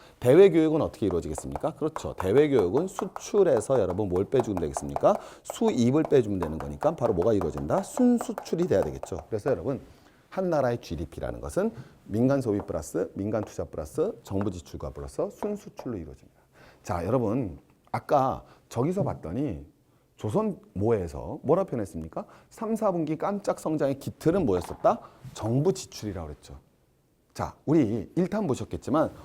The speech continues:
원래 경제가 제대로 성장하는 건 이게 잘 돼서 성장하는 게 제일 좋은 거죠. 맞죠? 그런데 아까 뭐라 그러냐면 정부 지출 때문에 삼, 사 분기에 깜짝 성장을 했다고 그래요.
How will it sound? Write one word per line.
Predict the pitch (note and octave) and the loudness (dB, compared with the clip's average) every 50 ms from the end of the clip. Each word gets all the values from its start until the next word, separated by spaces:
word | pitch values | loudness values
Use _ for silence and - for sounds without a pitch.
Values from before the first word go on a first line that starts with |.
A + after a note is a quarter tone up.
| - - - | -20 -14 -2
원래 | - G2 B2 D3+ G#3 A3+ A#3+ | 2 6 8 8 10 10 10
경제가 | A3+ - - A#2+ B2+ C3+ F3+ F3 F3+ | 8 8 4 2 4 4 4 4 2
제대로 | E3 - G#2 G#2 C3 C#3 | 2 2 2 4 4 4
성장하는 | D3 D3 C3+ B2+ B2+ A#2+ A2+ G#2+ G#2+ | 2 0 0 2 2 0 0 0 0
건 | G#2+ C3+ D#3 - - | 0 -2 -2 -2 -2
이게 | C3 C#3 D#3 E3 A3+ A3 | -2 -2 2 2 2 2
잘 | - G#2 F#2+ G2 | 2 -2 -4 -2
돼서 | G2+ A#2 A2 - A#2+ | -2 -4 -6 -6 -8
성장하는 | - A#2+ A#2 A2 A2+ G2+ G2 G2 | -8 -8 -6 -6 -6 -6 -6 -8
게 | G2 F#2+ | -8 -8
제일 | - F2+ E2 | -8 -10 -12
좋은 | D2+ - C#2 C2+ D2+ | -12 -12 -14 -16 -16
거죠. | - - - - _ _ _ _ _ _ _ _ _ _ _ _ _ _ _ _ _ _ _ _ _ | -16 -20 -20 -20 _ _ _ _ _ _ _ _ _ _ _ _ _ _ _ _ _ _ _ _ _
맞죠? | - A#2 - - - - - _ _ _ _ _ _ | -6 -4 -4 -6 -12 -12 -14 _ _ _ _ _ _
그런데 | - F3 F#3 F3 A#2 A2+ C3+ B2 - - | -2 0 2 4 4 4 4 4 0 -2
아까 | - B2 - D#3+ | -2 0 2 2
뭐라 | A2 G#2 G#2 | 4 4 2
그러냐면 | G2+ F2+ F2 G#2 B2+ B2 F#2 - - - - - _ _ | 2 2 0 0 -2 -2 -4 -6 -14 -20 -20 -20 _ _
정부 | - - B2 C#3 F3+ G#3 C4+ | -8 -2 0 0 0 0 -2
지출 | B3+ - - - - F#3 - | -4 -6 -12 -12 -10 -10 -6
때문에 | - C#3+ B2 A#2 C3+ E3+ | -4 -2 -2 -2 -2 -4
삼, | F#3 - A3+ A3 | -6 -6 -8 -8
사 | G#3 A3+ G3+ | -6 -6 -6
분기에 | E3+ D3 A#2+ C3 C3 | -4 -4 -4 -4 -4
깜짝 | - E3 G3 F#3+ G3+ - | -6 -8 -8 -8 -8 -10
성장을 | - - C3 A2+ A2 F2+ D#2+ D2+ | -8 -8 -8 -6 -6 -8 -8 -10
했다고 | D2 - - C2 B1+ | -12 -14 -16 -16 -16
그래요. | - - | -18 -20